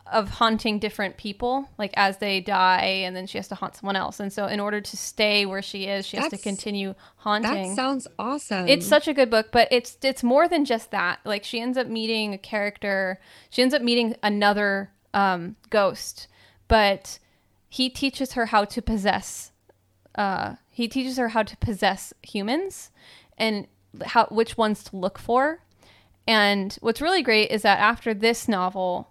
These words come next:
Speaker 1: there's another novel that, um, the two kids that they possess, it's, like, their life after the fact.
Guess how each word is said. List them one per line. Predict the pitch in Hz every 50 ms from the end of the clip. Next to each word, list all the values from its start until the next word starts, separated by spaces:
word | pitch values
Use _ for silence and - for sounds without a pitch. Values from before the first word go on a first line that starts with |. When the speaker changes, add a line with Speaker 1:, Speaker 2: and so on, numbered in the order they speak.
| _ -
Speaker 1:
there's | 220 214 214 208
another | 214 202 202 208 214 220
novel | 208 202 196 196 185 190 190 185
that, | 190 185 185 180 - - _
um, | 196 196 190 180 180 175 - - - _ _
the | - 214
two | 220 - - 254 247 240 240 226 226 208 - -
kids | - - 220 208 202 208
that | 220 196 -
they | 208 196
possess, | 190 - 214 190 196 190 190 202 -
it's, | 208 - -
like, | 202 190 185 196
their | 208 202 190
life | 190 190 190 196 190 -
after | - 196 190 - - - 202
the | 196 202 196
fact. | - 208 190 202 - 220 - - - -